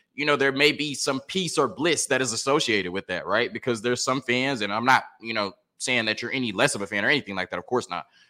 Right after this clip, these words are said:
But there are some fans who don't really get into all of the recruiting and all of that. They just show up on day one, look at who's on the team, <laughs> you know, support the team, you know what I mean? And then a new batch of players comes in and they support that team and they just keep it moving, right? But the majority of us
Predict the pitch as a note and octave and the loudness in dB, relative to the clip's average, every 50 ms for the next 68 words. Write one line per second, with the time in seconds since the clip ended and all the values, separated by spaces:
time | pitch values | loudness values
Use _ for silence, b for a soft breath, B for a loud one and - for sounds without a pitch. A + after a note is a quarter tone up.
0 | b _ _ - - E3 E3+ D#3+ D#3+ E3 E3+ E3 F3+ F3 F3 - C#3 C3+ C#3 D#3 | b _ _ -2 2 6 8 8 10 8 8 6 4 0 0 2 0 0 2 0
1 | D#3+ D#3 - - - D#3 D3 A2 B2 C#3+ D3+ C3+ D3 D3 C#3+ A#2 G#2+ D3 D3+ C#3+ | 0 -4 -6 -4 -2 -2 0 2 2 2 2 4 2 2 2 2 2 2 2 2
2 | B2 C#3+ C3+ C#3 C#3 C3+ C3 C#3 C#3 - - C#3 C#3 C3+ C3+ C3+ C3 C3 C3 C#3 | 4 4 6 6 6 4 4 2 2 0 0 0 0 0 2 2 4 4 4 4
3 | B2 B2+ C3+ D3 - - D3 D3 B2+ - - C#3+ C#3 D3 C#3+ C#3+ C#3+ C#3 A#2+ B2+ | 4 2 2 0 2 0 0 0 0 0 0 2 2 2 2 0 0 2 4 4
4 | C#3 C#3 B2+ A#2+ B2+ C#3+ D#3 C3+ G#2+ C#3+ D3+ - C3 D#3 D#3 D3+ C3+ C#3+ C#3 C#3+ | 4 4 4 2 0 0 0 2 2 2 2 4 2 2 2 4 4 4 4 2
5 | C#3 - - C#3+ D3+ D3+ D#3+ E3 - - F3 F#3 E3+ D#3+ D#3 D#3 D3+ - D#3+ - | 2 0 -2 -4 -4 -4 -6 -6 -4 -2 0 0 2 4 6 4 4 4 2 4
6 | D#3 D#3+ D#3 - D#3 - - D3+ D#3+ E3 E3 F3 - - C3 C#3+ C#3+ D3 C#3+ D3 | 6 6 6 4 2 -2 -2 -2 -2 -2 -4 -4 -6 -4 0 4 4 4 4 4
7 | C#3+ D3 D#3 E3+ D#3+ C3 B2 B2+ B2 B B B B B B _ F2 A#2+ B2+ D3 | 2 2 2 2 2 2 2 2 0 B B B B B B _ 0 2 4 4
8 | D#3 C3+ C3 C3 C3+ D3 D#3 C#3+ C#3+ D#3 E3 F3 - - E3 E3 E3 E3 E3 E3+ | 4 4 4 6 8 8 8 10 8 8 6 6 4 6 8 8 8 6 4 2
9 | D#3 D#3 B2+ C#3+ D#3 E3 D#3 C#3+ C#3+ D#3 D3+ - - - D#3+ E3 - D3 D3+ D#3+ | 0 2 2 2 2 2 2 2 0 0 0 -2 2 4 4 4 6 6 4 4
10 | D#3+ - E3 E3+ E3 D3 C#3+ D3+ C#3 B2+ - - F#3+ F3+ C3+ C3+ C#3+ E3 E3 - | 2 0 0 2 4 4 4 4 4 0 -4 -4 -4 -4 -4 -2 0 0 0 0
11 | F2+ E2 E2+ G#2+ B2 D3+ D#3 b b b b b b b - C#3+ E3 E3 D3+ - | -2 -4 -2 -2 -2 -2 -2 b b b b b b b 4 6 8 8 8 6
12 | - - - _ - B2+ D#3 D3+ C#3 - D3 F3 G3+ G3+ D#3 C#3+ C3+ B2 B2 B2 | 0 -6 -18 _ -2 0 2 2 2 4 6 8 8 8 8 6 4 4 2 0
13 | A#2+ D3 - - - - - | 0 -2 -4 -8 -12 -12 -14